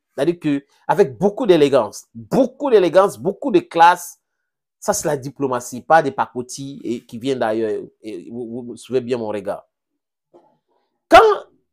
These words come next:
les Français ou les, les journalistes français disent que Vladimir Poutine en quête de soutien, en visite en Chine,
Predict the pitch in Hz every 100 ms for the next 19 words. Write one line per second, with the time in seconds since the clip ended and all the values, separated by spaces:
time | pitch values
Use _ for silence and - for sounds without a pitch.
0 | _ _ 160 - 180 190 190 196 185 -
1 | 165 143 190 185 160 143 156 139 160 170
2 | 214 - 147 190 147 135 233 240 - 131
3 | 131 _ _ _ _ _ _ _ _ _
4 | _ 123 190 214 254 269 269 - 185 196
5 | 196 - - 349 349 - - 165 165 -
6 | 175 - - 175 170 233 _ _ _ _
7 | _ _ - 202 175 120 165 233 156 185
8 | 294 - - _ _ _ _ _ - 170
9 | 165 - - 185 113